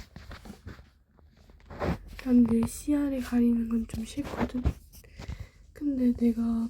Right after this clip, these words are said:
푸사를 진짜 흑역사로 했는데, 음, 이런 거 있잖아. 이런 걸로 해놓는단 말이야, 사실. 뭐라고 해놓은 게 아니야. 그냥 내 추억 저장용인데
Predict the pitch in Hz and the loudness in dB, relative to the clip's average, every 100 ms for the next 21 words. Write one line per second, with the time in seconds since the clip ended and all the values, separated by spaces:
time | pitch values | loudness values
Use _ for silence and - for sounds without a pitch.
0 | - - 349 370 359 262 - 233 - 240 | -6 -16 -4 0 0 0 -2 -6 2 2
1 | 226 - 339 - 330 269 240 226 220 214 | 2 -4 -10 -8 -6 2 2 2 -4 -6
2 | - - - - - - - - - 247 | -8 -10 -20 -20 -20 -20 -20 -20 -8 -6
3 | 247 - - - - - - 254 233 247 | -6 -8 -20 -20 -20 -20 -6 2 6 8
4 | 247 226 220 220 - - _ _ _ - | 6 4 0 2 2 -2 _ _ _ -12
5 | - - - _ _ 294 320 339 285 254 | -12 -12 -20 _ _ -10 -6 -6 -6 -4
6 | 247 247 240 240 233 226 226 226 226 254 | -2 -2 -2 0 0 0 -2 -4 -4 -8
7 | - 247 233 220 - - - - _ _ | -2 2 2 0 -8 -16 -20 -20 _ _
8 | _ - - _ - - - - - _ | _ -20 -20 _ -20 -20 -20 -20 -20 _
9 | - 403 294 285 277 311 - 330 320 - | -12 -8 -6 -4 -4 -4 -6 -8 -8 -10
10 | - - - - - _ - 285 349 349 | -10 -10 -12 -20 -20 _ -6 -4 -4 -2
11 | 330 330 330 320 320 - 240 226 _ - | 2 4 4 2 -2 -2 -8 -8 _ -20
12 | - _ - 311 262 226 - 247 247 - | -20 _ -8 -4 -2 -2 2 0 0 -6
13 | - 381 - 254 269 262 254 254 247 233 | -2 -2 -4 -8 -6 -2 2 4 4 2